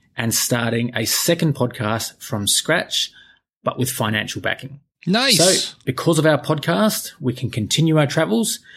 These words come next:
Speaker 1: continue our first podcast, just creating content because we love it, getting paid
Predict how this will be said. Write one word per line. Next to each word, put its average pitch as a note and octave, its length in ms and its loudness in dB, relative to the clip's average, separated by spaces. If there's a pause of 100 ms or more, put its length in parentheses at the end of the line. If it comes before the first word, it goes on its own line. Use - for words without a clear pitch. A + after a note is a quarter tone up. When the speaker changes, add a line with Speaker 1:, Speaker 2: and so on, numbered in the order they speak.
(160)
Speaker 1:
continue D#3 500 2
our C3+ 120 4
first C3 340 0
podcast, C3 600 0 (320)
just D3 260 2
creating A2+ 300 0
content A#2 500 0
because G#2 300 -4
we G2+ 100 -4
love C3+ 240 0
it, - 140 0 (400)
getting A#2+ 240 2
paid A2+ 440 -2